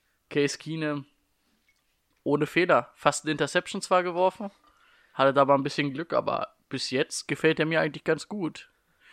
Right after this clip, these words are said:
Solide. Ähm, McLaurin, der Rookie, der scheint auch, also nach Woche zwei kannst du da sagen, das ist der klare Do-, Go-To-Guy in dieser Offense. Ähm, neun Targets,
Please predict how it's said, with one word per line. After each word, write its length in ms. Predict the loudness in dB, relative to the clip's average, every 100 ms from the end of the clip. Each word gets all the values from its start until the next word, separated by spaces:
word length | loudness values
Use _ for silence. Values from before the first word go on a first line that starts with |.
| -20 -20 _
Solide. 600 | -8 -4 -4 -4 -2 -2 -2 -10 -20 _ 0
Ähm, 380 | 4 4 2 -8 _ _
McLaurin, 580 | -2 0 6 8 8 6
der 100 | 2
Rookie, 580 | 2 0 -4 -6 -10 -10 _ _ _ _ _ -2
der 160 | 0 2
scheint 320 | 4 4 4
auch, 360 | 0 -2 -8 -6
also 340 | -4 -4 -4
nach 220 | -6 -8 -10 -12 -10
Woche 260 | -6 -4 -4
zwei 280 | 2 2
kannst 220 | 2 -2 0
du 40 |
da 140 | 0
sagen, 260 | 2 0 0
das 160 | -4 -6
ist 100 | -6
der 80 | -4
klare 340 | 0 0 0
Do-, 240 | 0 -2 -4
Go-To-Guy 1040 | -10 -2 2 2 0 -6 -6 2 4 4
in 80 | 2
dieser 240 | 0 2 2
Offense. 420 | 2 -2 -6 -10 -18 -20 -20 -20 -4
Ähm, 560 | 2 2 2 -2 -8 -8
neun 320 | 2 4 4
Targets, 600 | 4 4 4 2 -6 -8